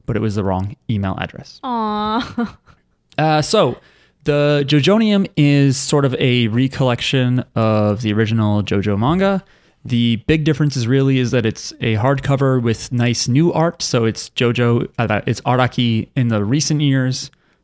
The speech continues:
Speaker 1: drawing characters that came out almost thirty years ago. So it's just nice sort of artwork, collector's material.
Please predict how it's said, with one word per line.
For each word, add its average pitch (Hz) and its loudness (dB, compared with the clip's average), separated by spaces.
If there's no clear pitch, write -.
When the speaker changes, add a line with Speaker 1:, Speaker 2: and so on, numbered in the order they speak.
Speaker 1:
drawing 101 0
characters 104 -2
that 104 -4
came 110 -2
out 104 -2
almost 110 -4
thirty 104 -2
years 120 0
ago. 147 0
So 90 -4
it's 123 -6
just - -8
nice 107 -2
sort 107 -2
of 101 -4
artwork, 110 -2
collector's 113 -4
material. 156 0